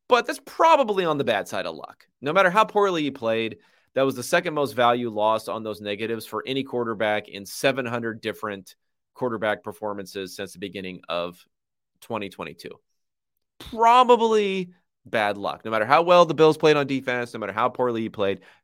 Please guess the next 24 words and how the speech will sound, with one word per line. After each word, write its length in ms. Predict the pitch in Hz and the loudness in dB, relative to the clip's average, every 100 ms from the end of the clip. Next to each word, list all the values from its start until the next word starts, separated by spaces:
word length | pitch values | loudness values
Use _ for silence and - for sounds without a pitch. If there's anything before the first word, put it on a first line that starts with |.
| _ _ _ - | _ _ _ -8
probably 500 | 415 269 262 240 214 | -2 -2 -2 -4 -6
some 400 | - - 147 120 | -4 0 0 0
degree 280 | 98 98 | -8 -8
of 100 | 82 | -8
bad 240 | 90 76 76 | -8 -8 -10
luck. 140 | 80 | -14
'Cause 100 | 120 | -10
if 80 | 135 | -4
you 60 | 208 | -4
look 120 | 240 | -4
at 60 | |
success 500 | 151 139 - 214 269 | -6 -8 -2 -2 0
rate, 320 | 110 87 76 _ _ _ _ _ _ _ - | -4 -6 -6 _ _ _ _ _ _ _ -6
they 60 | |
were 80 | 160 | 0
almost 300 | 185 247 165 | 2 2 0
equal. 320 | 147 208 95 76 | -4 -10 -8 -6
They 80 | |
were 120 | 110 123 | -4 -2
both 280 | 160 208 | 0 0
around, 360 | 156 131 127 120 | -2 -2 -2 -2
like, 180 | 107 98 | -6 -6
forty-one 520 | - 127 117 107 95 | -4 -4 -4 -8 -10
percent 540 | 92 - 131 87 _ | -12 -6 -4 -4 _